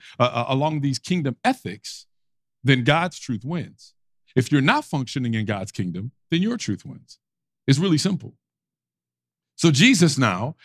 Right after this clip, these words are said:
has got this incredible crowd who have been following him. They have been watching him, kind of wondering if they,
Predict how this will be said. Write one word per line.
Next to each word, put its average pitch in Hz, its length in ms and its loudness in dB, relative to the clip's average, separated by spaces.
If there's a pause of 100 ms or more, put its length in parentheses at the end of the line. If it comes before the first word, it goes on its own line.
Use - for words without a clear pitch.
(140)
has 165 140 6
got 165 220 2 (160)
this 156 200 -4 (100)
incredible 208 720 -4
crowd 101 600 -4 (200)
who 175 80 6
have 156 100 4
been 139 140 4
following 165 560 2
him. - 240 -14 (640)
They 131 120 8
have 139 140 4
been 139 300 0 (180)
watching 147 580 0
him, - 200 -18 (920)
kind 139 180 2
of 175 80 -4
wondering 139 500 -2
if 104 120 -8
they, 156 300 4